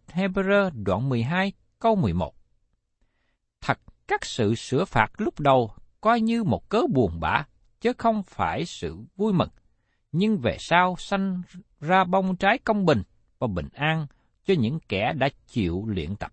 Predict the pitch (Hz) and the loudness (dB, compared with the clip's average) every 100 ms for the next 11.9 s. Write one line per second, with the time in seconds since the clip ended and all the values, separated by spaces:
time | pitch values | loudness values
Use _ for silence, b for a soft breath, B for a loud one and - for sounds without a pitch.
0 | - 151 95 - - _ _ _ _ _ | -4 -2 -2 -4 -12 _ _ _ _ _
1 | _ _ _ _ _ _ - 175 127 85 | _ _ _ _ _ _ -4 0 0 0
2 | - _ _ _ _ _ _ - 139 156 | -4 _ _ _ _ _ _ -2 2 4
3 | 208 381 370 - 165 156 139 - 113 - | 2 -2 -8 0 2 4 0 0 0 -2
4 | - 120 - 202 233 381 - 240 226 233 | -4 -2 0 0 0 -2 -2 0 2 2
5 | 190 214 202 220 220 220 247 - - 226 | 2 0 2 2 2 2 0 0 -2 0
6 | 185 139 110 92 92 82 78 - 175 190 | 2 2 2 -2 -4 -4 -8 -4 -2 -2
7 | - _ - 202 147 78 - - 190 285 | -8 _ -4 -2 2 0 0 -4 -4 -4
8 | - 165 156 117 - 143 143 - 78 101 | -8 -4 0 -2 -2 -2 -2 -2 -6 -6
9 | - _ _ - 123 92 - 104 - _ | -8 _ _ -4 -2 -2 -2 -4 -6 _
10 | _ _ _ _ _ _ _ _ _ - | _ _ _ _ _ _ _ _ _ -2
11 | 165 170 - 170 170 117 87 98 165 | 0 2 2 0 0 -2 -2 0 0